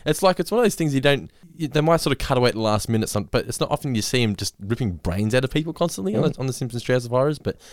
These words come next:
Speaker 1: he went for it. And Homer, "I wish I was death again. That was cool." <laughs> He, I, I like that they have sometimes where they have throwbacks to previous segments. So they had it in Treehouse of Horror Five with Willie, with the axe.
Speaker 2: As I say, a shout out to a previous segment. That's
Speaker 1: Yeah.
Speaker 2: pretty neat.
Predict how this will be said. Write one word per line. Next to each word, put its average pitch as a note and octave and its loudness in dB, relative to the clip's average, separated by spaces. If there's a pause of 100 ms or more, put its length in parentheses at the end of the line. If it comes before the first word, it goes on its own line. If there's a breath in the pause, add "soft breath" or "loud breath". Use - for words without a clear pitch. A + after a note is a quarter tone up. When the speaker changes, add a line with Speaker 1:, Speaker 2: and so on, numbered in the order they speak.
(240 loud breath)
Speaker 1:
he C3 2
went E3+ 4
for G#2 6
it. A#2 0 (480 loud breath)
And A2 0
Homer, G#2 2 (220 soft breath)
"I A#3+ 6
wish B2+ 2
I A#2+ 4
was F#2+ 2
death - -6
again. D#2+ -10
That E3 -10
was - -14
cool." - -6 (260)
<laughs> - -8
He, G#2 -2 (100)
I, B2+ 4
I C#3 4
like C#3+ 4
that C#3+ 0
they C3+ 4
have G#2 0 (420)
sometimes F#2 0
where F#2 2
they F2 2
have F2+ -2
throwbacks F2+ 0
to - -6
previous F2 -2
segments. F2+ -2
So G#2 -2
they G2+ 2
had A#2 2
it B2 2
in G#2 -2
Treehouse G2+ -2
of F2+ -6
Horror F2+ 0
Five G2 -2
with E2+ -8
Willie, F#2 -2
with F2 -12
the F#2+ 0
axe. - -8 (300)
Speaker 2:
As F#2 -10
I E3 6
say, - 2
a E2+ 0
shout G2+ 2
out G2 0
to G2 2
a G2 0
previous C3+ 0
segment. - 0
That's - -6 (460)
Speaker 1:
Yeah. G2+ 0
Speaker 2:
pretty G#2 -2
neat. G#3+ 0